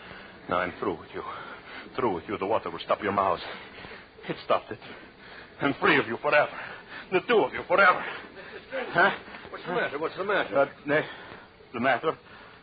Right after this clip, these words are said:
Speaker 1: Oh, what do you mean, Captain? Nothing is the matter.
Speaker 2: Oh, I thought I saw you throw something in the water.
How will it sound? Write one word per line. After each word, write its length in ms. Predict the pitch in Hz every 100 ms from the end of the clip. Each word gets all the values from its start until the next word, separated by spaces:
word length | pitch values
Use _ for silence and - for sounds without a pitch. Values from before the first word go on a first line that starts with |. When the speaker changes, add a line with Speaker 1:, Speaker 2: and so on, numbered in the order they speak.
| - - - -
Speaker 1:
Oh, 340 | 120 104 98 - - - - -
what 160 | 117 107
do 60 |
you 40 | 123
mean, 180 | 123
Captain? 380 | 95 95 - 98 - - - - -
Nothing 220 | 120 92
is 60 | 85
the 80 | 92
matter. 200 | 85 -
Speaker 2:
Oh, 80 | 302
I 260 | 117 117 -
thought 160 | 139
I 140 | 127 135
saw 100 | 160
you 140 | 165 151
throw 200 | 180 156
something 300 | 190 175 208
in 100 | 214
the 80 | 233
water. 340 | 233 160 95